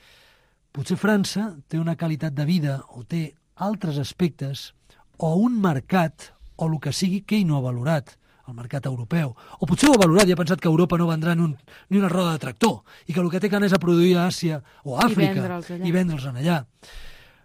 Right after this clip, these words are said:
Speaker 1: Però, en tot cas, decidir el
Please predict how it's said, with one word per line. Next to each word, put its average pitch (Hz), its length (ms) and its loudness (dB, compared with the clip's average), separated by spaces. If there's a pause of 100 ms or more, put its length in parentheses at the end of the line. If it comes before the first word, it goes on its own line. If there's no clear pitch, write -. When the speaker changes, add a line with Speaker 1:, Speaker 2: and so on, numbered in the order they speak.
(180)
Speaker 1:
Però, 180 160 4
en 175 80 -2
tot - 240 2
cas, 127 380 -6 (440)
decidir 180 800 0 (720)
el 156 160 -2